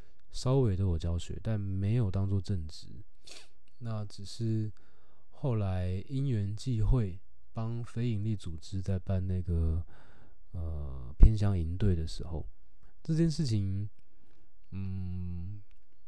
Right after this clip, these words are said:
好，我讲一下好了。呃，反正我在某个场合认识了一个非营利组织的执行长，那他那个时候主要做的事情是在，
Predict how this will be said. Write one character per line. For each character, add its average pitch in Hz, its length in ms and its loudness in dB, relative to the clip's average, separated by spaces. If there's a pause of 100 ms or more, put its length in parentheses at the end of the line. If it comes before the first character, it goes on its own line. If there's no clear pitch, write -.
(160)
好， 87 160 -4
我 90 100 4
讲 82 180 0
一 80 40 0
下 87 160 4
好 76 140 -2
了。 78 120 -4 (720)
呃， 87 560 -2 (360)
反 113 120 2
正 160 100 4
我 123 80 6
在 143 100 4
某 104 180 4
个 101 100 4
场 87 240 0
合 90 180 4
认 110 160 6
识 104 220 4
了 92 120 6
一 92 60 4
个 90 120 4
非 104 220 2
营 98 60 4
利 98 120 4
组 82 180 -2
织 87 160 -2
的 90 100 4
执 85 160 -2
行 85 220 0
长， 78 240 -2
那 95 140 4
他 95 340 4 (840)
那 110 200 6
个 104 80 6
时 98 140 2
候 95 120 6
主 90 160 2
要 98 140 8
做 101 180 6
的 92 60 6
事 - 160 0
情 90 240 0
是 98 120 0
在， 92 400 8